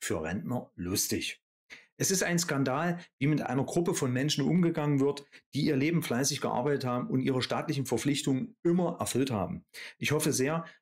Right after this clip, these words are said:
dass Sie sich dafür stark machen, dass wir auch, dass auch wir Rentner einen Inflationsausgleich bekommen.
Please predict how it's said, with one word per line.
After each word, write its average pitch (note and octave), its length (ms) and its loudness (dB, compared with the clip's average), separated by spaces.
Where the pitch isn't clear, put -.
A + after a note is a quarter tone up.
dass B2+ 140 0
Sie C3 40 -2
sich C3+ 260 0
dafür A#2+ 300 0
stark A#2+ 340 0
machen, C#3 360 2
dass B2 220 0
wir C3 200 0
auch, - 380 -2
dass - 220 0
auch A2 220 -2
wir D3 220 2
Rentner C#3+ 420 0
einen G#2+ 180 0
Inflationsausgleich A#2 1160 -2
bekommen. C3 460 0